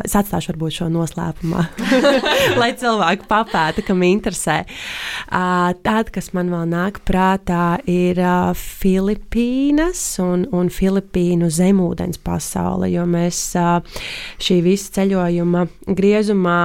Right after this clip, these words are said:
ā, paguvām arī apgūt, ā, divinga, ā, open water diving certifikāts mums ir, un mēs atklājām brīnišķīgo zemūdens pasauli, un Filipīnas ir viens no top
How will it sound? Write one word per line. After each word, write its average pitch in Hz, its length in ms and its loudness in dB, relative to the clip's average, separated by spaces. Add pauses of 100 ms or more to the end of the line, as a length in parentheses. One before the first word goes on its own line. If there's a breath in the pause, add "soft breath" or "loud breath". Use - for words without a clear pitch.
(140)
ā, 175 180 0 (220)
paguvām 190 680 2
arī 170 180 0
apgūt, 175 640 2
ā, 165 80 2
divinga, 180 800 2 (100)
ā, 208 220 -4
open 190 320 0
water 170 420 -2
diving 170 460 -4
certifikāts 240 640 -6
mums 240 220 -4
ir, 220 100 -2
un 185 80 0
mēs 165 160 -4
atklājām 170 600 -4 (440 loud breath)
brīnišķīgo 175 800 2
zemūdens 175 640 2
pasauli, 220 720 0 (200)
un 175 360 0
Filipīnas 185 720 -4
ir 175 80 -2
viens 180 240 -4
no 170 160 0 (100)
top - 400 0